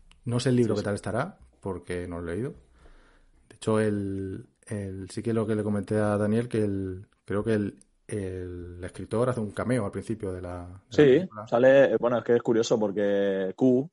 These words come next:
Speaker 2: que es el protagonista,
Speaker 1: Ujú.
Speaker 2: es escritor. Entonces
Speaker 1: Sí.
Speaker 2: le, le firma el libro a Juanjo.
Speaker 1: A él, sí, sí.
Speaker 2: O
Speaker 1: Eso
Speaker 2: va en la, en la, en la cola,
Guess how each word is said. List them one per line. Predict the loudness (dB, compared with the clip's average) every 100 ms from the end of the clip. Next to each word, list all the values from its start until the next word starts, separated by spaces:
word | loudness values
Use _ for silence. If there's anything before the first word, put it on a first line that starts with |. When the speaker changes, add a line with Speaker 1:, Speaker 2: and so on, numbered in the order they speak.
| -8
Speaker 2:
que |
es | -2
el | 0 2 2 0 -2
protagonista, | -2 -2 -2 -2 -2 -2 _
Speaker 1:
Ujú. | -2 -2 -4 -8 -4
Speaker 2:
es | 0
escritor. | 0 0 0 0 0 -4 _ _ _
Entonces | -4 0 4
Speaker 1:
Sí. | 4
Speaker 2:
le, | 4
le | 2 2
firma | 2 2 2
el |
libro | 2 2 0
a |
Juanjo. | 0 -2
Speaker 1:
A | -2 -2
él, | -6
sí, | -10 -8 -8
sí. | -2
Speaker 2:
O | 4 6
Speaker 1:
Eso | 6
Speaker 2:
va | 6
en | 6
la, | 4 4 2
en | -4
la, | -6 -6 -6
en |
la | -4
cola, | 2 4 4 2